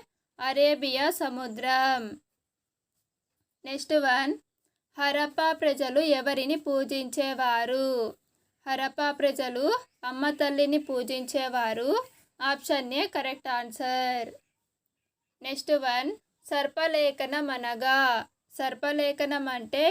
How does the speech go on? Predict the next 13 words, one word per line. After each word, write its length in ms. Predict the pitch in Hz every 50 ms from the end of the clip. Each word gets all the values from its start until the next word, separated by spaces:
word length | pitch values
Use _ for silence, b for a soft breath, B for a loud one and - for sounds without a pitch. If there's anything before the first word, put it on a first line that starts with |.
| 381 311 269
ఎడమ 280 | 254 247 247 254 277 285 277 285
నుండి 420 | 269 262 262 262 262 285 285 277 254 226 - _ _ -
కుడికి, 420 | 269 254 247 262 254 262 - 269 294 392 480 508 - _ _ _ _ _ - 285
తర్వాత 460 | 277 285 269 285 285 285 285 294 285 294 -
కుడి 220 | 285 269 262 285 285 294
నుంచి 280 | 294 277 269 269 - 302 277 254
ఎడమకు 400 | 240 254 247 254 262 262 - 277 269
రాయడం. 520 | 254 233 233 240 233 233 226 233 240 277 311 440 539 - _ _ _ _ _ _ - -
ఆప్షన్ 500 | 262 277 285 277 - 320 285 262 247 226 285
బి 80 | 349 392 -
కరెక్ట్ 340 | 320 294 254 262 262 - 277 254 247
ఆన్సర్. 680 | 240 226 226 - 277 262 262 262 262 254 247 240 220 - - _ _ _ _ _ _ _ _ _ _ _ _ _ _ _ _ _ _ _ _ _ _ _ _ _ _ _ - 254 254
నెక్స్ట్ 240 | 262 262 254 - 302